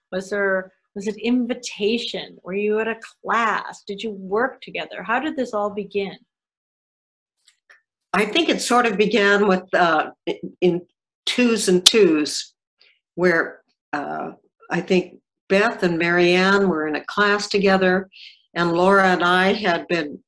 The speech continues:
Speaker 2: had taken some classes together, and, uh,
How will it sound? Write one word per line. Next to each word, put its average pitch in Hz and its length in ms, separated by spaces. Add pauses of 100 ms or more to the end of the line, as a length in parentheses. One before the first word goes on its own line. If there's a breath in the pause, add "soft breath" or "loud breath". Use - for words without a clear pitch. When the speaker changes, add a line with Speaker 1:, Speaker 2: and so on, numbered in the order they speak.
(160)
Speaker 2:
had 165 260
taken 175 300
some 156 220
classes 147 500
together, 156 580 (480 loud breath)
and, 165 400
uh, 160 380